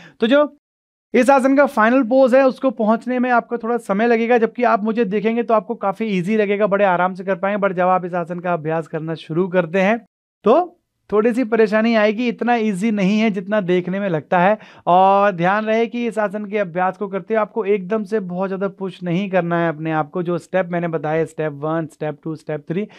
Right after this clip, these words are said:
तो उन्हीं स्टेप के साथ पहले आप स्टेप वन के साथ थोड़े समय तक प्रैक्टिस करें। जब आपके नी जॉइंट्स और एंकल जॉइंट्स की फ्लेक्सिबिलिटी बढ़ जाती है तब स्टेप टू की तरफ जाएंगे, फिर धीरे धीरे स्टेप थ्री की तरफ जाएंगे, तब आप फाइनल पोज में आएंगे।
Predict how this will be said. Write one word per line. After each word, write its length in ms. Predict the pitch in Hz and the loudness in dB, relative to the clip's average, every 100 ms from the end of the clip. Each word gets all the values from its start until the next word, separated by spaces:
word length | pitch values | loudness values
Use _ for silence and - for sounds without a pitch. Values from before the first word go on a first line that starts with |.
| - - 208 | -20 -6 -2
तो 60 | |
उन्हीं 360 | 208 196 226 254 | 0 2 2 2
स्टेप 320 | - 220 220 226 | 2 0 0 0
के 100 | 208 | 0
साथ 260 | 190 196 | 4 2
पहले 300 | 196 190 202 | 2 0 2
आप 160 | 208 196 | 2 0
स्टेप 260 | - 196 190 | -4 -2 -2
वन 220 | 170 175 | -2 -4
के 120 | 208 | -4
साथ 160 | 202 208 | -2 -4
थोड़े 140 | 202 202 | -4 -4
समय 200 | 202 196 | -6 -6
तक 160 | 202 185 | -6 -4
प्रैक्टिस 320 | 175 202 175 | -4 -6 -6
करें। 180 | 196 196 | -4 0
जब 120 | 190 | 0
आपके 300 | 185 196 196 190 _ _ - | 0 -2 -4 -6 _ _ -4
नी 180 | 170 196 | 0 0
जॉइंट्स 320 | 202 202 196 | 2 0 2
और 80 | 196 | 0
एंकल 280 | 180 196 185 | -2 -4 -2
जॉइंट्स 280 | 196 185 | -2 -2
की 80 | 196 | -4
फ्लेक्सिबिलिटी 440 | 170 175 170 180 180 | -2 -4 -4 -4 -2
बढ़ 180 | 165 156 | -2 0
जाती 280 | 175 175 185 | -2 0 -4
है 60 | |
तब 140 | 185 165 | -4 -8
स्टेप 360 | - 175 160 - | -6 -4 -4 -4
टू 100 | 170 | -6
की 140 | 185 | -6
तरफ 220 | 180 180 | -4 -4
जाएंगे, 400 | 170 175 170 180 180 - - 202 | -2 -2 -2 -4 -8 -20 -6 -2
फिर 100 | 185 | 0
धीरे 200 | 202 196 | 2 2
धीरे 220 | 208 196 | 2 0
स्टेप 340 | - 180 180 - | 0 -4 -2 -6
थ्री 180 | 151 | -6
की 80 | 143 | -4
तरफ 200 | 151 151 | -4 -4
जाएंगे, 320 | 139 156 165 180 | -2 -4 -4 -4
तब 260 | 180 180 | -2 0
आप 200 | 156 156 | 0 -2
फाइनल 300 | - 139 143 135 | -6 -6 -6 -6
पोज 280 | 135 135 | -8 -8
में 120 | 131 123 | -8 -10
आएंगे। 360 | 113 113 104 | -10 -10 -14